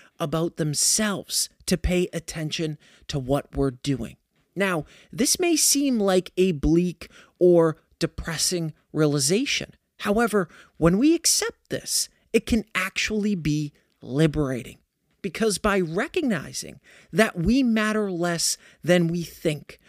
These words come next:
we can let go of our attachments to ego-driven desires and expectations. And this freedom means that we can focus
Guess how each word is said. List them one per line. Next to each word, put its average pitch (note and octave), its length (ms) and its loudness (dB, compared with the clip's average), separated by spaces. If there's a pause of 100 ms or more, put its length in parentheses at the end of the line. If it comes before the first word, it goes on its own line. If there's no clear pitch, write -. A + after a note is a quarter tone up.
(140)
we G3+ 220 0
can A#3 240 -2
let G#3+ 300 -2
go E3 400 2 (460)
of D#3 260 -2
our E3 360 0
attachments - 960 -4
to - 300 -4 (100)
ego-driven G3 960 2 (320)
desires D3+ 840 0 (240)
and D3 120 -6
expectations. - 1200 -4 (440)
And G3+ 140 4
this A3 160 2
freedom D#4+ 540 0 (280)
means A#3 360 4
that G#3+ 180 0
we G#3 140 0
can G#3 180 0
focus C4 680 -2